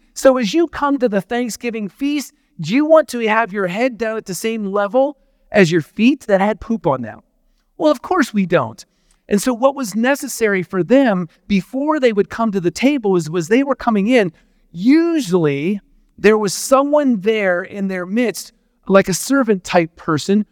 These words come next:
who was going to do the washing of the feet so that they could come to the table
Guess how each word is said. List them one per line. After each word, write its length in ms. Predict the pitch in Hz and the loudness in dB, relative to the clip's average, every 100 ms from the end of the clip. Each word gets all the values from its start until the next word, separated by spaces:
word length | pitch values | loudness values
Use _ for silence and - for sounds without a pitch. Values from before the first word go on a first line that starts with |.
| _ _ | _ _
who 140 | 196 | -4
was 220 | 202 175 | -2 -4
going 400 | 151 226 262 277 | 0 4 6 4
to 140 | - 196 | 2 -4
do 220 | 190 196 | -2 0
the 100 | 180 | -2
washing 640 | 165 196 208 214 - 226 | -2 -2 -2 0 2 2
of 120 | 185 | 2
the 80 | 170 | -2
feet 600 | - 247 247 175 165 - _ _ _ _ _ _ _ | -4 -2 0 -2 -6 -16 _ _ _ _ _ _ _
so 240 | - 226 202 | 0 4 6
that 180 | 190 | 4
they 200 | 220 220 | 4 2
could 400 | 233 196 196 175 | 0 -2 -2 -4
come 260 | - 202 196 | -4 0 0
to 100 | 175 | 0
the 100 | 196 | -2
table 540 | - 156 143 151 170 | 0 -2 -2 -4 -6